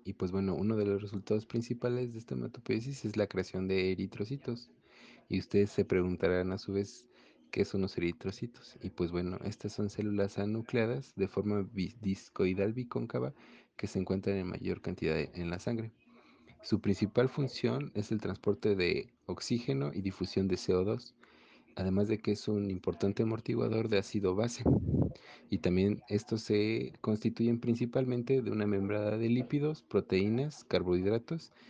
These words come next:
y principalmente hemoglobina,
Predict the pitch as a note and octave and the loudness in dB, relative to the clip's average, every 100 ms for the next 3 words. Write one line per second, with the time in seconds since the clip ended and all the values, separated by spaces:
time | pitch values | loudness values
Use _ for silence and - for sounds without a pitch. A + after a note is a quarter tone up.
0 | - - G2+ G#2+ G2 A2 G#2 B2+ A#2+ B2 | -12 -4 0 4 4 4 4 4 4 2
1 | C#3 C3 - F#2 F2+ F2+ F2 E2+ F2 G#2 | 2 0 0 0 0 0 -2 0 -2 0
2 | C#3 | -2